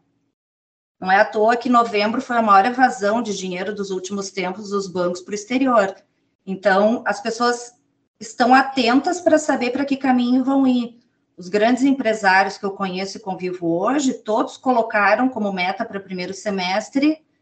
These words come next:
não grandes investimentos, pra fazer análise do cenário, pra no segundo semestre, se tudo ocorrer bem, avançar de uma maneira mais acelerada. Então, as pessoas estão mais estagnadas nesse momento pro consumo. Eu acho que isso é de uma forma geral.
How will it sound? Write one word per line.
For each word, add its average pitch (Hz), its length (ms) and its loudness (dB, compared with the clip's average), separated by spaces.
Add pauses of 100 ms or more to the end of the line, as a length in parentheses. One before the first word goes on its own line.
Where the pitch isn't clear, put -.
(280)
não 233 240 8
grandes 254 380 4
investimentos, 277 800 0
pra 208 640 -2
fazer 226 240 0
análise 233 440 0
do 233 140 -6
cenário, 208 480 0
pra 254 140 -2
no 226 80 -2
segundo 226 420 -2
semestre, 214 580 -2
se - 60 -16
tudo 208 180 -6
ocorrer 202 360 -4
bem, 220 400 -2 (380)
avançar 220 680 4
de 214 100 -2
uma 247 160 2
maneira 233 360 0
mais 214 240 -2
acelerada. 226 800 0 (360)
Então, 220 140 0
as - 100 0
pessoas 262 340 0
estão 294 380 0
mais 247 300 2
estagnadas 208 760 -4
nesse 202 240 -10
momento 196 380 -6
pro 202 140 -12
consumo. 208 560 -6
Eu 170 60 0
acho 180 260 0
que 208 100 -14
isso 202 160 -10
é 226 60 -8
de 208 80 -10
uma 208 160 -2
forma 202 340 -2
geral. 240 560 0